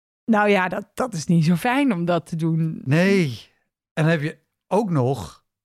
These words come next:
Speaker 2: wat ik ook wel heb gehad, is dat, dat mensen in een rolstoel prima met van alles kunnen lachen en zeker ook met zichzelf of hun, hun eigen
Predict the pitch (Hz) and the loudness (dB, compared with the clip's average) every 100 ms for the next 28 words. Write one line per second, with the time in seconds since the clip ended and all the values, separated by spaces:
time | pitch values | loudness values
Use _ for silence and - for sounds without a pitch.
0 | _ _ _ _ _ - 127 135 147 151 | _ _ _ _ _ -8 -6 -4 -2 0
1 | 147 - 147 143 127 131 120 135 123 135 | -2 -2 -4 -4 -6 -10 -8 -6 -2 0
2 | 123 135 135 156 143 127 _ - 143 180 | 0 0 0 -2 -2 -6 _ -4 0 2
3 | 180 151 151 143 160 175 165 131 170 156 | 2 2 0 -2 -2 2 2 2 0 0
4 | 151 165 170 160 147 127 175 180 160 143 | 2 0 0 -2 0 2 0 0 0 2
5 | 143 131 131 180 185 151 143 120 135 151 | 0 -2 -2 0 0 0 -4 -2 -4 -2